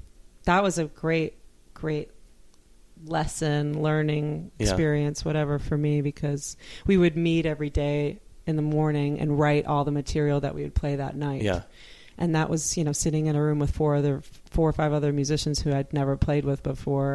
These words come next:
Speaker 1: and
Speaker 2: Yeah.
Speaker 1: just being like, "Okay, Eleanor, you got anything?" You know, just being like, "Oh, okay, how about this?" And, "Yeah, great, okay,
Speaker 2: Yeah.
Speaker 1: that's, that's a song," you know, and just not being precious about it at all.
Speaker 2: Yeah.
Speaker 1: And,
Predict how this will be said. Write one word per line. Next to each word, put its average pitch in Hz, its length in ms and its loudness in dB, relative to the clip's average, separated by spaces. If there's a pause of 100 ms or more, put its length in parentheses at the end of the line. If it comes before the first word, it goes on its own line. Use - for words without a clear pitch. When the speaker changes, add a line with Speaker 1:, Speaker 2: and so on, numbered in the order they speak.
Speaker 1:
and - 80 -2
Speaker 2:
Yeah. 92 120 0
Speaker 1:
just 151 320 -4
being 143 180 -4
like, 143 260 -6 (360)
"Okay, 185 280 0
Eleanor, 160 260 0
you 156 100 -4
got 156 180 0
anything?" 196 400 -2
You 202 100 2
know, 175 160 4
just - 360 -2 (420)
being 180 120 -6
like, 180 120 -6
"Oh, 226 260 -2
okay, 254 160 -2
how 262 80 -2
about 247 200 -2
this?" 233 260 -2
And, 170 240 -2 (160)
"Yeah, 302 160 6
great, 247 280 2
okay, 226 220 0
Speaker 2:
Yeah. - 260 6
Speaker 1:
that's, 233 140 -4
that's 233 180 -2
a 208 40 -6
song," 156 380 -6
you 185 140 -4
know, 170 180 0
and 160 300 -6 (240)
just - 120 -2
not 233 140 2
being 185 180 4
precious 160 420 0
about 151 260 0
it 143 120 0
at 139 120 -2
all. 139 380 0
Speaker 2:
Yeah. 95 160 4
Speaker 1:
And, 139 100 -4